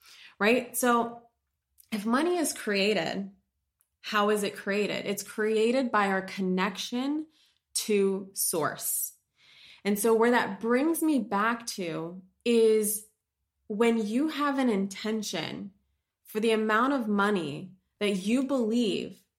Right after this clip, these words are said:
you are destined to create in your lifetime, the amount of money that you want to create in your lifetime, when you align vibrationally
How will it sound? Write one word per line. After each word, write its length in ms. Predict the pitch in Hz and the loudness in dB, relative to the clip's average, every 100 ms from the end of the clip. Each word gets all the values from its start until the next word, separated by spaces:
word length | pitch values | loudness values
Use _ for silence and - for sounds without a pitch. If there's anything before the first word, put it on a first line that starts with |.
| _ 208 | _ -2
you 160 | 220 | 2
are 120 | 226 196 | 4 2
destined 560 | 202 196 - 208 202 | 2 0 -2 -2 -2
to 120 | 196 | -4
create 320 | 185 - 180 175 | -6 -4 -4 -2
in 80 | |
your 140 | 180 165 | -4 -4
lifetime, 680 | 156 170 - 214 226 247 247 _ _ - | -6 -8 -6 -4 -2 -4 -6 _ _ -2
the 80 | 208 | 0
amount 360 | 202 208 220 262 | 2 2 0 0
of 140 | 214 | 0
money 340 | 196 196 208 | 0 2 2
that 240 | 202 185 - | 0 -4 -2
you 140 | 185 | -4
want 460 | 185 170 170 190 - | -4 -4 -4 -4 -8
to 100 | 233 | -10
create 300 | 233 233 233 | -4 -2 0
in 120 | 233 | 0
your 140 | 233 | 0
lifetime, 640 | 226 220 226 240 240 247 247 - _ _ _ | 0 -2 -4 -6 -2 -2 -4 -12 _ _ _
when 340 | - 220 220 202 | 0 2 2 2
you 320 | 214 262 - | 0 0 0
align 800 | 214 202 190 185 185 190 208 214 | -2 0 0 2 4 4 2 0
vibrationally 1200 | 185 180 170 175 185 196 - 185 170 156 135 - | 0 -2 -4 -2 0 0 -2 -4 -4 -4 -6 -8